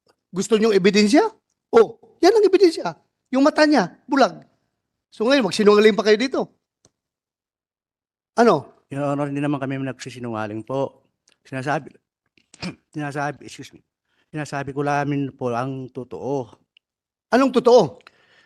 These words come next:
Speaker 2: Kasi po ako, ay no, two thousand twenty ay lagi ako bumiyahe ng pandemic ng pamimigay sa mga tao po.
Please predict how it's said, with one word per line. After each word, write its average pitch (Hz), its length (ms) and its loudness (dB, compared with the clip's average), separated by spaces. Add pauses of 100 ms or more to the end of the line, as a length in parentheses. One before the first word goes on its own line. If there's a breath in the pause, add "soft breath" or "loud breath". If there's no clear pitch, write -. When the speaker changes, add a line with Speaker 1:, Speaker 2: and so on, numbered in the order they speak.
Speaker 2:
Kasi 165 200 -4
po 196 200 0
ako, 123 240 -4 (960)
ay 151 240 -6
no, 135 80 -10
two 160 240 -12
thousand 165 320 -4
twenty 160 400 -6
ay 139 160 -6
lagi 139 240 -2
ako 139 240 -6
bumiyahe 135 640 -4
ng 127 160 -12
pandemic 139 640 -8 (720)
ng 147 320 -8 (160)
pamimigay 139 880 -2 (320)
sa - 240 -10
mga 127 560 -10 (2000)
tao 135 280 -2
po. - 480 -2